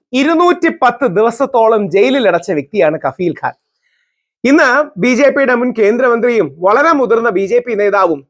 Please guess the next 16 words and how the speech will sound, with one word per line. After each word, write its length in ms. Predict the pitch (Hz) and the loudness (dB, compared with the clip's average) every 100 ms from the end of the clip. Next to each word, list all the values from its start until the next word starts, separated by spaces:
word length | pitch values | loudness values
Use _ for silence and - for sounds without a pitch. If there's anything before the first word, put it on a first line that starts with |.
| _ _ | _ _
സാംസ്കാരിക 680 | - 202 226 247 240 262 233 | -2 -2 0 0 0 0 -2
സാമൂഹിക 540 | 202 202 208 233 226 | 0 0 2 2 2
കാര്യങ്ങളിൽ 560 | 208 180 175 208 202 151 - - - | 0 0 0 2 2 0 -4 -20 -4
ആഴത്തിൽ 580 | 220 269 302 311 285 190 - 190 | 2 4 4 2 -2 -2 -8 -12
ധാരണയും 600 | 151 208 240 262 269 226 | 0 2 2 0 -2 -2
പാണ്ഡിത്യവും 520 | 202 196 - 233 202 | -2 0 -2 -2 -2
ഒക്കെയുള്ള 320 | 185 214 180 | -2 -2 -2
ശ്രീ 240 | 165 208 214 | -2 -6 -6
വി 200 | 208 302 | -2 0
മുരളീധരന്റെ 800 | 247 170 202 180 190 175 147 107 _ _ _ | 0 0 0 0 0 2 0 -2 _ _ _
ഒരു 180 | 208 247 233 | 0 0 0
പോസ്റ്റ് 400 | 208 240 247 - | 2 2 0 0
വളരെ 500 | 202 160 190 190 165 - | 2 2 2 2 0 0
വൈറലായി. 540 | 151 185 208 127 - _ _ _ _ | 0 2 0 -4 -8 _ _ _ _
ശ്രീ 140 | - 285 | -2 0
മുരളീധരൻജി 880 | 247 240 302 302 285 233 214 - | 2 2 2 2 0 0 -4 -6